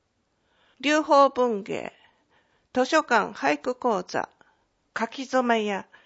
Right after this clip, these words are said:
前後の凛と収まれる。反町雅子。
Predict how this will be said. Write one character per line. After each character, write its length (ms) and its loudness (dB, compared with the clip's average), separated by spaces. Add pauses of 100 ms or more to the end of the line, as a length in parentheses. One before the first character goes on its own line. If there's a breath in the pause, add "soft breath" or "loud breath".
(400 soft breath)
前 180 6
後 200 4
の 180 4
凛 280 -2
と 260 -6 (100)
収 220 -4
ま 160 -2
れ 180 -6
る。 260 -16 (520)
反 320 0
町 320 -2
雅 160 -4 (160)
子。 240 -14